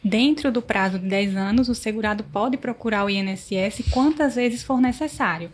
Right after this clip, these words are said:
pra reportar algum erro na concessão do seu benefício, reivindicando a revisão, sem nenhum limite, a não ser o limite temporal.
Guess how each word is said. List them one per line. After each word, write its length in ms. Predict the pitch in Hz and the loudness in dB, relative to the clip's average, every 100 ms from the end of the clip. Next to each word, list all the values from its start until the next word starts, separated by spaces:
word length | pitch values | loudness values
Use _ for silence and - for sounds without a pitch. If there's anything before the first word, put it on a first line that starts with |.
| - - - | -16 -16 -6
pra 80 | |
reportar 560 | 190 208 208 220 190 202 | 0 0 0 -2 0 2
algum 320 | 220 214 277 | 2 4 4
erro 460 | 240 208 226 277 294 - - - | 6 4 2 0 -2 -10 -18 -4
na 160 | 208 | -4
concessão 540 | 208 233 226 220 214 202 | 0 -2 0 -2 -2 -2
do 80 | |
seu 160 | 208 220 | -2 -2
benefício, 640 | 208 233 262 - 220 - | 0 0 0 -4 -6 -4
reivindicando 1000 | 240 240 226 262 302 - 247 226 247 302 311 - - | -4 -2 2 4 4 0 0 2 4 2 -2 -10 -6
a 60 | |
revisão, 600 | 226 233 220 285 226 165 165 | 0 0 2 2 2 0 -6
sem 340 | - - 247 | -12 -2 4
nenhum 280 | 277 277 262 | 6 6 6
limite, 520 | 262 302 202 170 - - | 6 6 4 0 -12 -10
a 80 | |
não 140 | 185 208 | -8 -6
ser 380 | - 214 226 311 | -4 0 0 0
o 80 | 226 | 0
limite 380 | 226 214 233 | 0 0 -2
temporal. 560 | - 262 330 349 208 - | -2 0 2 4 2 -2